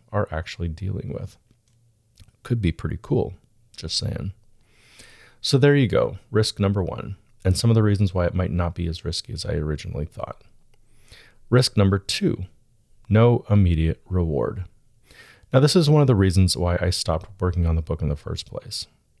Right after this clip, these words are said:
I was looking at the R O I, the return on investment. With a podcast,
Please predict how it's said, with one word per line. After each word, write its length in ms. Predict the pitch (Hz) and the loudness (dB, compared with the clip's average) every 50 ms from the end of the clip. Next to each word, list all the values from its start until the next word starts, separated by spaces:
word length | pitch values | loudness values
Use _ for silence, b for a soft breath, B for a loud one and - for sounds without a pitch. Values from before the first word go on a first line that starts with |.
| _ _ - | _ _ 0
I 60 | 104 | 2
was 140 | 107 107 95 | 2 4 4
looking 280 | 110 120 113 - 131 120 | 4 2 4 4 2 2
at 100 | 117 113 | 2 0
the 140 | - - - | -2 -4 -2
R 240 | 76 73 71 71 | -2 -2 -2 -2
O 100 | 76 71 | -2 -2
I, 320 | 69 69 71 67 - 90 87 - _ | -2 -4 -4 -4 -4 -6 -6 -8 _
the 80 | - - | -8 -6
return 360 | 90 85 - - - 101 101 | -6 -6 -6 -4 -2 0 0
on 140 | 95 95 92 | 2 2 2
investment. 480 | 87 80 - 71 - - - - - - _ _ _ _ B B B B B B B B B B B B B B | 0 0 -2 -2 -4 -6 -10 -14 -16 -18 _ _ _ _ B B B B B B B B B B B B B B
With 140 | 143 117 - | -2 0 0
a 60 | 120 | -2
podcast, 720 | - - 180 202 190 - - 76 64 - 87 - - | 0 0 0 0 0 0 -2 -2 -2 -2 -2 -4 -8